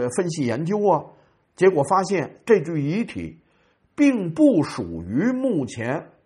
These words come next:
原来公布的在加沙的遇难人质，不属于其中的任何一个人。然后呢，他们继续检验，结果，结果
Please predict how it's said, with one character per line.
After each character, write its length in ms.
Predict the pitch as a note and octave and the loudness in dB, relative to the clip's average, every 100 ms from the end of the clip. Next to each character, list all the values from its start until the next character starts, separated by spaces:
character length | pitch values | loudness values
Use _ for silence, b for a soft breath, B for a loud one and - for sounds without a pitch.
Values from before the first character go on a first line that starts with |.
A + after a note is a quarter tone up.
| _ | _
原 160 | - B2+ | -4 -2
来 100 | C3 | 0
公 260 | C3+ E3 E3 | 0 -2 0
布 200 | D#3+ A2+ | 0 0
的 140 | G2+ | -4
在 160 | A#2 A2 F#2 - | -4 -6 -8 -2
加 240 | D3 C3+ | 0 0
沙 180 | C3+ C3 | -2 -2
的 100 | C3 | -2
遇 260 | C#3 D#3+ A#2+ | -4 -6 -4
难 200 | A#2+ G2 | -6 -6
人 220 | G#2 D3+ | -8 -8
质， 240 | E3+ A#2+ b b - | -10 -10 b b 2
不 200 | D#4+ C4 | 4 4
属 280 | - F#2+ | -2 -6
于 100 | A#2 | -6
其 240 | C#3+ - D3 | -6 -4 -4
中 180 | D#3+ D3+ | -2 -2
的 80 | |
任 220 | D3+ C#3 G2 | 0 -2 -4
何 160 | F#2 | -6
一 140 | F#2+ F2 | -8 -10
个 120 | E2+ | -12
人。 200 | C2 - _ _ _ _ _ _ _ _ _ _ _ _ _ _ _ _ _ _ _ | -14 -20 _ _ _ _ _ _ _ _ _ _ _ _ _ _ _ _ _ _ _
然 220 | - A#3 D4 | 2 6 8
后 160 | E4+ | 6
呢， 140 | C#4+ B3 | 6 8
他 120 | C#4 | 6
们 140 | D4 | 6
继 220 | F#4+ F#4+ | 2 0
续 200 | C4 F#3+ | 0 -2
检 280 | D3 A#2 F#2 | -4 -6 -2
验， 300 | C3+ C3 - | -2 -4 -6
结 160 | - D3+ | -2 -2
果， 120 | A2+ G#2+ | -2 -6
结 220 | A#2 A#2+ | -8 -8
果 200 | G2+ | -8